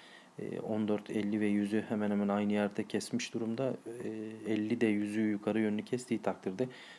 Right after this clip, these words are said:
tekrar yukarı yönlü tepki verme mücadelesine girebilir.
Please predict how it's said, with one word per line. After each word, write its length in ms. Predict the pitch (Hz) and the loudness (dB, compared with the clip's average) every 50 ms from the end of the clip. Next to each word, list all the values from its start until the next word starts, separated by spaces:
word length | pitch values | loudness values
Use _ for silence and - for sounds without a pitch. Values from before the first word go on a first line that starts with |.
| - - | -16 -8
tekrar 380 | - - 107 - - 113 113 110 | -4 -4 -4 0 0 2 2 2
yukarı 280 | 110 104 107 - 107 107 | 2 0 0 0 0 2
yönlü 340 | 107 104 104 104 104 101 104 - - - | 2 2 2 2 0 -2 -4 -8 -16 -10
tepki 340 | - 107 98 - - - 107 | -6 -6 -6 -6 -2 0 2
verme 340 | 104 101 101 101 104 104 104 - - - - - - - - - - - - - - | 2 2 2 2 0 -2 -4 -6 -16 -20 -20 -20 -20 -20 -20 -20 -20 -20 -14 -8 -4
mücadelesine 720 | 113 101 107 104 104 98 101 101 101 - - 110 107 107 | -2 2 2 2 4 4 2 2 0 0 -2 -2 -2 0
girebilir. 560 | 104 104 104 98 98 101 120 160 - - | 2 2 2 2 2 2 0 0 -2 -4